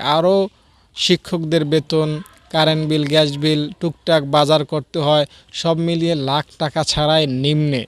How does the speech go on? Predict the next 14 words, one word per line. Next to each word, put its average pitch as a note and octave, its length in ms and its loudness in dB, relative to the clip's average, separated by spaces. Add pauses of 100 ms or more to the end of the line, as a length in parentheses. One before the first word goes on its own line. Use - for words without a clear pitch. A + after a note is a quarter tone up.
এক - 220 -4
লাখ D3 220 -2
বিশ C3+ 260 -2
হাজার, C#3+ 320 -2
দেড় C#3 240 0
লাখ, C#3 140 -2
দুই C#3 260 -4
লাখ, C#3 220 -2 (120)
চার D#3 180 -4
লাখ D#3+ 200 -2 (160)
টাকাও F3 360 0
কোনো D#3 280 -6
কোনো D3 220 -6
মাসে C#3+ 360 0